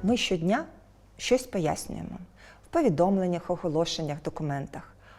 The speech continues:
Але чи справді нас розуміють? Простою мовою, це серіал для всіх, хто прагне робити свої тексти доступними.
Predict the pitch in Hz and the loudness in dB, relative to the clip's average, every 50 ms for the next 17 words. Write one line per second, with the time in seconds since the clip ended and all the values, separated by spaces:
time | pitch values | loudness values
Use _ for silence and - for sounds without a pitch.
0 | - - 175 175 196 190 - - 202 - - - 247 285 262 185 180 170 160 165 | -8 -2 2 2 2 2 0 -4 -6 -4 -2 0 0 0 2 0 0 0 0 0
1 | 175 - - 170 151 156 165 147 135 135 139 - - - - - - - - - | -2 -4 -6 -6 -6 -6 -6 -6 -6 -8 -10 -12 -14 -16 -20 -20 -20 -20 -12 -2
2 | - 202 196 - - - 208 196 185 175 190 247 269 208 165 151 143 170 - - | 0 0 0 2 2 4 6 6 6 6 6 4 4 4 2 0 -2 -4 -8 -16
3 | - - - - - 214 196 - - 180 190 190 185 170 165 170 160 - - - | -20 -20 -16 -2 -2 -2 0 0 2 4 6 6 6 6 4 2 0 0 -4 -4
4 | 220 254 - - - - - - - - - - 190 - - 185 175 180 165 160 | -4 -4 -4 -8 -16 -20 -20 -20 -20 -20 -4 -4 -4 -2 2 2 2 2 2 0
5 | 165 160 165 147 139 190 226 - - 175 - - - 160 151 151 - - 175 - | 0 0 0 0 0 -2 -2 -2 -4 -6 -6 -2 0 0 0 0 0 0 0 -2
6 | - - - 165 143 - 156 - - - 147 - - 151 - - | -2 -6 -6 -6 -6 -6 -6 -8 -6 -8 -8 -8 -8 -10 -12 -10